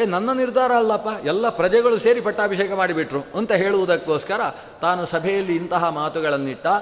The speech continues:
ತುಂಬ ಜಾಗರೂಕತೆಯ ನಡೆಯನ್ನು ಈತ ಅನುಸರಿಸಿದ್ದಾನೆ ಅಂತ ಇಷ್ಟೆಲ್ಲ ವಿಚಾರಗಳೆಲ್ಲ ಬಂದಿದ್ದಾವೆ.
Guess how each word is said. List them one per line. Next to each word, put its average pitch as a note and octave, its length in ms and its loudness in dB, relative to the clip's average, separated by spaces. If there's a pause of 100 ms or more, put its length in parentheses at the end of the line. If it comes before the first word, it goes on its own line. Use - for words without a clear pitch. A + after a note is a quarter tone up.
(320)
ತುಂಬ E3+ 560 -2
ಜಾಗರೂಕತೆಯ F3+ 960 -2
ನಡೆಯನ್ನು D#3 840 -2
ಈತ E3 220 -6
ಅನುಸರಿಸಿದ್ದಾನೆ A#2 1400 -8 (400)
ಅಂತ G3 160 -8
ಇಷ್ಟೆಲ್ಲ F3+ 480 -6
ವಿಚಾರಗಳೆಲ್ಲ C#3 640 -6
ಬಂದಿದ್ದಾವೆ. A#2+ 560 -8